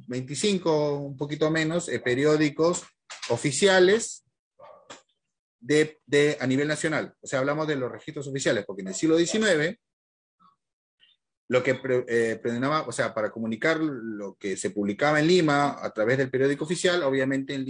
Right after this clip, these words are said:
en el, en el, en el interior se replicaba a través de registros oficiales. Y estos registros oficiales se han identificado, se ha trabajado con la Biblioteca Nacional, obviamente, lamentablemente, por el estado de conservación, no se pueden digitalizar todos, pero,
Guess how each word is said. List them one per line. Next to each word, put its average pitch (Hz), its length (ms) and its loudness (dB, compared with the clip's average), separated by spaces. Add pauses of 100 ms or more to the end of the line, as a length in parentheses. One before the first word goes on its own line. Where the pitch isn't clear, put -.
en 110 200 -6
el, 104 140 -8
en 107 140 -6
el, 104 200 -4
en 107 160 -4
el 104 100 -2
interior 123 340 2
se 151 140 0
replicaba 131 600 -2 (340)
a 107 120 0
través 120 220 2
de 131 80 4
registros 117 420 -6
oficiales. 101 600 -4 (300)
Y 120 60 -2
estos 147 140 2
registros 156 300 -2
oficiales 180 560 2
se - 120 -2
han 131 80 2
identificado, 147 580 -2
se 143 100 -6
ha - 20 -4
trabajado 135 260 -2
con 147 100 -6
la 147 40 -2
Biblioteca 147 320 -4
Nacional, 160 380 -6
obviamente, 139 480 0
lamentablemente, 160 720 -2
por 120 160 -10
el 107 40 -4
estado 143 200 -2
de 143 80 -2
conservación, 139 720 -2 (440)
no 131 120 -2
se 131 120 2
pueden 147 200 2
digitalizar 143 560 -2
todos, 180 340 4
pero, 110 260 -4